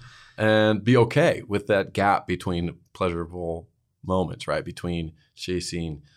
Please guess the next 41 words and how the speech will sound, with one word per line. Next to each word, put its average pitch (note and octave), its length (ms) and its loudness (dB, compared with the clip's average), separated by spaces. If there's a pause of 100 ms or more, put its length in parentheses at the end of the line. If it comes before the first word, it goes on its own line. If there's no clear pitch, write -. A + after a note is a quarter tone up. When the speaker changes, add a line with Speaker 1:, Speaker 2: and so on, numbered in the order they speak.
(120)
Speaker 2:
those E2 340 -6 (120)
hedonic E2 560 -6 (480)
states. - 580 -6 (180)
Speaker 1:
Dopamine A2+ 420 0
rushes. G#2+ 420 -2
Speaker 2:
Yeah, G2 360 4
yeah. A2+ 340 2 (320)
It A2 80 0
was, A2+ 100 6
you C3 240 4
know, A#2 140 6
dopamine A#2+ 380 4
rushes. G#2+ 300 4
It G2 60 4
was F2+ 120 0
interesting. G2 420 -4
Um, E2+ 420 -4 (640)
a - 40 -20
friend G#2 240 0
of G2 60 4
mine, F#2 120 4
we F2+ 60 4
were F2+ 60 4
talking, F2 540 0
and E2+ 220 -6
he F2 100 -4
was, E2+ 300 -10 (720)
he G#2+ 120 -2
was G2+ 120 0
reflecting F2+ 640 -2
after E2+ 240 -10
when F2 140 -4
we E2+ 80 -4
talked E2+ 280 -2
about D#2 220 -4
phone F2 360 0
use - 260 -12
in D#2 60 -8
the D#2 60 -8
morning, F2 360 -4
right? E2 300 -10